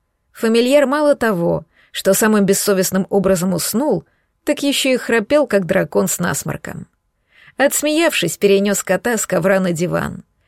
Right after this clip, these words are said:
Нам обоим предстояло запастись недюжинным терпением и приложить немало сил, чтобы быть с теми, кто предначертан нам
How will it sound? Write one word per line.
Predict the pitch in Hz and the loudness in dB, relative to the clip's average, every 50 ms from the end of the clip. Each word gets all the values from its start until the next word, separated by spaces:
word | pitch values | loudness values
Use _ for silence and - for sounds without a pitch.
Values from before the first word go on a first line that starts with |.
| _ _ _ _ _ | _ _ _ _ _
Нам | - 214 254 302 302 294 | -4 0 0 0 2 2
обоим | 285 247 220 285 370 359 233 - | 0 0 2 2 2 2 0 0
предстояло | - 175 180 165 - - 190 190 185 185 180 | 0 -2 -2 -2 0 2 4 4 4 4 2
запастись | 165 180 - 190 190 - - 202 190 - - | 0 0 0 0 -2 0 -2 -2 -2 -2 -2
недюжинным | 190 196 185 208 202 180 175 175 175 170 | -2 0 0 0 0 0 -2 -2 -4 -2
терпением | - 185 170 175 - 247 285 262 208 185 170 - - | -2 -2 -2 -2 -2 -2 -2 -2 -2 -4 -4 -4 -6
и | - | -6
приложить | 202 - 208 196 185 190 185 180 180 165 - | -2 2 2 4 4 2 2 0 -2 -4 -4
немало | 175 175 170 170 160 160 160 | -4 -4 -2 -2 -2 -2 -4
сил, | 156 - - 233 254 277 285 - _ _ _ _ _ | -4 -4 -2 -2 -2 -2 -2 -4 _ _ _ _ _
чтобы | - - - 302 254 226 | -8 -4 -2 0 0 2
быть | 180 180 - | 0 0 -2
с | - - | -4 -2
теми, | - 196 214 226 214 196 196 - _ _ _ _ _ _ | 0 0 0 2 0 -2 -4 -8 _ _ _ _ _ _
кто | - - 285 - | -4 -2 -2 2
предначертан | - 208 185 170 165 170 156 - - 196 247 - - - 226 196 170 | 2 0 0 0 -2 -4 -4 -2 -2 0 -2 -2 -2 -4 -4 -4 -4
нам | 170 165 170 170 170 165 | -4 -4 -4 -4 -6 -8